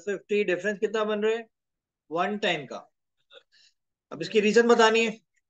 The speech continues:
अच्छा, देखिए, जिस वजह से difference आता है, उसकी अगर correction कर लें, तो difference खत्म हो जाएगा।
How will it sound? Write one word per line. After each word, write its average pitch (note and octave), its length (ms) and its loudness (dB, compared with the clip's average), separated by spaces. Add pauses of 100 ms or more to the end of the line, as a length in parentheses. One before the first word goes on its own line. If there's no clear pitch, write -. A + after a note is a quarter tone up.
(500)
अच्छा, E3+ 180 2
देखिए, A#3+ 300 4
जिस A3 220 4
वजह A#3 200 6
से A#3+ 300 4
difference G#3+ 500 -4
आता F3+ 260 -4
है, D#3+ 180 -4 (720)
उसकी D3 280 -6
अगर G#3+ 220 0
correction G3+ 440 -2
कर G#3 160 2
लें, G#3 140 -4
तो G#3 80 -4
difference G3 460 -8 (920)
खत्म G#3 220 -4
हो G#3 80 -4
जाएगा। F#3+ 340 0